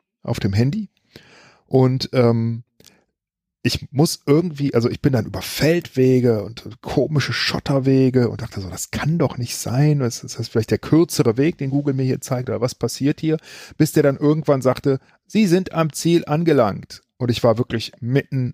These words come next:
im Nichts. Da war kein Haus, da war gar nichts. Es war irgendein Schotterweg, es war auch schon dunkel.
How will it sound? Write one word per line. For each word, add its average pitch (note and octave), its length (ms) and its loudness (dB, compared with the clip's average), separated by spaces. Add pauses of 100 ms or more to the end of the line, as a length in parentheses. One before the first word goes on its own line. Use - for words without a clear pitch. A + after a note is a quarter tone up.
im G#2 260 -4
Nichts. C#3 360 0
Da A2 160 -2
war A2+ 100 2
kein A#2 300 -2
Haus, A#2+ 320 2
da A2+ 120 0
war A2+ 120 2
gar A#2 280 2
nichts. C3+ 220 -2
Es - 140 -8
war A#2 160 2
irgendein - 260 0
Schotterweg, C3 640 2
es - 120 -10
war B2 100 4
auch A2+ 120 -4
schon G#2+ 180 -4
dunkel. D3+ 440 0